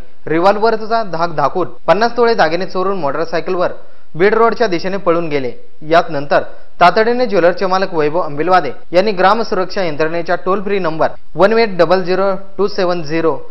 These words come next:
थ्री सिक्स डबल झिरो वर कॉल करून सर्व बाजारपेठेला सावध केले. त्यांचा कॉल ग्राम सुरक्षा यंत्रणेच्या माध्यमातून तात्काळ शहरातील पंधराशे व्यापारी, दुकानदार, कामगार यांना व पोलिसांनाही दरोड्याची माहिती मिळाली.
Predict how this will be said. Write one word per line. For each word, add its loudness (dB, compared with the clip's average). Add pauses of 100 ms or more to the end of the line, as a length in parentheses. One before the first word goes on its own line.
(180)
थ्री 0
सिक्स -4
डबल 0
झिरो 0
वर 2 (220)
कॉल 6
करून 2
सर्व 4
बाजारपेठेला 2 (240)
सावध 4
केले. -4 (120)
त्यांचा 2
कॉल 2
ग्राम 2
सुरक्षा -2
यंत्रणेच्या -2
माध्यमातून 0 (240)
तात्काळ 4 (100)
शहरातील 2
पंधराशे 0
व्यापारी, 0
दुकानदार, 0 (240)
कामगार 6
यांना 4
व 2
पोलिसांनाही -2
दरोड्याची 2
माहिती -4
मिळाली. 0